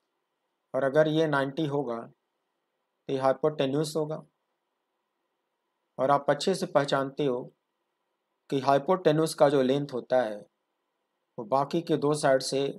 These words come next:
ग्रेटर होता है, यानी कि इससे भी ग्रेटर होगा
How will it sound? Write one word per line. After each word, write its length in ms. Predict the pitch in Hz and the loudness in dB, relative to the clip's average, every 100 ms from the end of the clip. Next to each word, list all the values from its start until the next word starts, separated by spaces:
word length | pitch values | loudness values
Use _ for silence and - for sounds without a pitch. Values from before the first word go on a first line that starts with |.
| - | -14
ग्रेटर 400 | 110 123 - 139 | -12 -10 -4 -4
होता 280 | 135 127 127 | -4 -4 -6
है, 80 | 127 - _ _ _ _ _ _ - | -8 -16 _ _ _ _ _ _ -10
यानी 200 | 135 139 | -8 -6
कि 100 | 135 | -6
इससे 240 | 131 156 | -4 0
भी 100 | 156 | 0
ग्रेटर 360 | 147 143 143 151 | 0 -2 2 2
होगा 220 | 147 147 | 2 -2